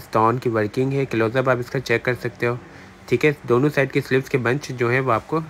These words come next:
separate provide किए हैं। और ये जो है इसकी looking है।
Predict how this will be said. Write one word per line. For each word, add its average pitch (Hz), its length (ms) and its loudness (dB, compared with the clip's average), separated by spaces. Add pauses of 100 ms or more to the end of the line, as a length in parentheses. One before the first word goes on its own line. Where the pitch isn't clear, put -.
(120)
separate 113 400 0
provide 98 380 -4
किए 98 160 -8
हैं। 95 120 -10 (440)
और 110 100 2
ये 131 160 6
जो 135 100 4
है 127 100 4
इसकी 120 200 -4
looking 101 340 -4
है। 95 120 -8